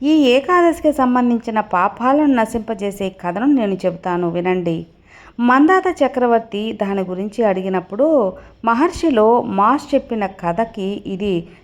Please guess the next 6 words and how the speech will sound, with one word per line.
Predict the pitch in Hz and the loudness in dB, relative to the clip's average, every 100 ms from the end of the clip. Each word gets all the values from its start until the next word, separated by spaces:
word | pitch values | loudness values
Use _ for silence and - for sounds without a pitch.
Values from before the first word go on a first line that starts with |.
| - | -14
శ్రీకృష్ణుడు | - 214 254 285 - 185 240 | -4 -2 0 -2 -2 -2 0
ఇలా | 277 180 208 | 0 0 0
జవాబిచ్చాడు. | 185 170 165 190 202 190 - 170 165 165 - - - - 180 | 2 2 2 2 0 -4 -2 -2 0 -4 -8 -20 -20 -14 -4
"మందాత, | 185 180 175 175 196 320 403 - - - - | -2 2 0 2 0 0 -2 -12 -20 -20 0
ఓ | 240 | 2
ప్రభు, | 269 220 214 240 294 196 170 | 2 2 2 4 4 4 0